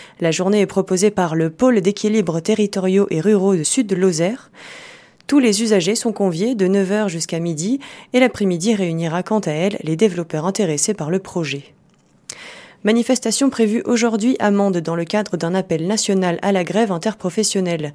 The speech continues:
Tous les salariés du privé comme du public sont invités à se rassembler dès dix heures trente, place Foirail. Dans un contexte de crise énergétique et d'inflation d'environ six pour cent, la situation est urgente pour les syndicats F S U Solidaire et C G T de Lozère.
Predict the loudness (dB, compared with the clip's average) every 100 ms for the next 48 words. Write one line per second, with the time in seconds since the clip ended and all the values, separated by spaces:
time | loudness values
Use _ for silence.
0 | -14 -20 -20 -6 0 2 4 4 2 0
1 | -2 -6 -4 0 0 2 0 -2 -6 -2
2 | -2 0 -4 0 0 0 -2 -2 -2 -2
3 | -2 -2 0 0 0 2 2 2 0 0
4 | -4 -8 -6 -6 -8 -10 -4 -4 -4 -4
5 | -4 -2 -6 -8 -10 -16 -20 -20 -20 -18
6 | 2 4 4 2 2 0 0 0 -4 -2
7 | 0 0 0 0 -2 -2 -2 -2 -2 0
8 | 0 0 -2 -2 -4 -2 -2 -4 -4 -4
9 | 0 0 2 2 0 -2 0 0 0 -2
10 | -2 -2 0 -2 -2 -4 -2 0 -2 -4
11 | 0 0 0 -2 -2 -2 -4 -2 0 0
12 | 0 0 0 0 0 -2 -2 -2 0 0
13 | 0 0 -2 -4